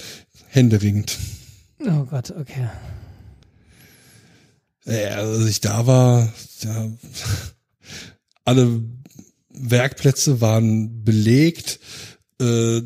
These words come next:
Speaker 1: drei Mitarbeiter waren an drei Autos parallel am Rumwerkeln. Ein
Speaker 2: Mhm.
Speaker 1: Chef war grad Ersatzteile am Ordern. Äh,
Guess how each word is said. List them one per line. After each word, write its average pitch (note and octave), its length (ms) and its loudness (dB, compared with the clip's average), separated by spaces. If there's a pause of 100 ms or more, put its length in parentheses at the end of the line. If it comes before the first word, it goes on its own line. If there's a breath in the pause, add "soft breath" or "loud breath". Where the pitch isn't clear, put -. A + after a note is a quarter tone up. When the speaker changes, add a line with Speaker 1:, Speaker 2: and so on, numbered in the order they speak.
Speaker 1:
drei A#2 220 0
Mitarbeiter C#3 920 2
waren B2 260 0
an A#2 500 -2
drei A#2 280 -2
Autos A#2+ 360 -2
parallel A#2+ 500 2
am A2+ 160 0
Rumwerkeln. C#3+ 1120 0
Ein D3+ 120 2
Speaker 2:
Mhm. C#3 40 2
Speaker 1:
Chef C3+ 340 0
war A#2+ 160 0
grad A#2 360 -4
Ersatzteile C3+ 760 -2
am C3+ 420 -2 (100)
Ordern. D3+ 680 0 (680 loud breath)
Äh, B2 520 4